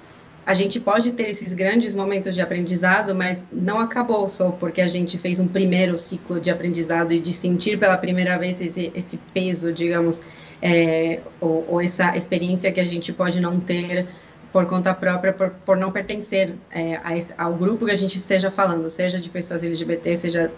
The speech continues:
de alguma das letras, ou seja de outros grupos, como foram mencionados antes, P C Ds, pessoas negras, enfim. É,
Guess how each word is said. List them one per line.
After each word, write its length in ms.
de 120
alguma 320
das 180
letras, 480
ou 80
seja 260
de 160
outros 360
grupos, 480
como 240
foram 240
mencionados 480
antes, 440
P 160
C 140
Ds, 460
pessoas 340
negras, 580
enfim. 320
É, 400